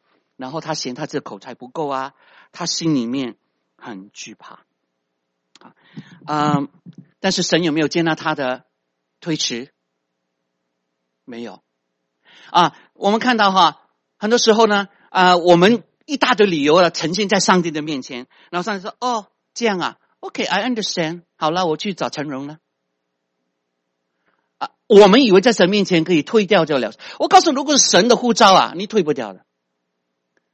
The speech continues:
神说：“我知道他比你厉害，我就喜欢用你啊。”啊，那他，我，我知道，你不用告诉我，神什么不知道，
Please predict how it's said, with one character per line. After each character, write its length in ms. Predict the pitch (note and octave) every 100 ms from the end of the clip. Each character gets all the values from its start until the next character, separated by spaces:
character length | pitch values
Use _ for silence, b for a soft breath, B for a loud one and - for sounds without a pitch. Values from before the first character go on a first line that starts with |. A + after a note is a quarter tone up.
| _
神 120 | F#3+
说 100 | F3+ -
：“我 120 | B3
知 120 | F#4+
道 120 | G4
他 100 | F4+
比 140 | C4+ G#3+
你 60 |
厉 120 | A3
害， 80 | E4+
我 60 | C#4+
就 160 | C5+ C5
喜 160 | G3+
欢 140 | G#3+ B3+
用 120 | A3
你 120 | C#3
啊。” 120 | D3+ _ _ _ _ _ _ _ _ _ _ _ _ _ _ _ _ _ _ _ _ _ _ _
啊， 140 | A#3 B3+
那 120 | B3+
他， 220 | - D#4 -
我， 140 | - -
我 100 | B3
知 180 | - G4+
道， 380 | A#4 - - _
你 120 | D#4+
不 140 | - B4
用 120 | A4
告 180 | G#4+ F4
诉 180 | G#3+
我， 80 | D3
神 160 | - B3
什 120 | D#3+
么 100 | F#3
不 100 | F#3+
知 160 | G#3+ F#3+
道， 200 | D#3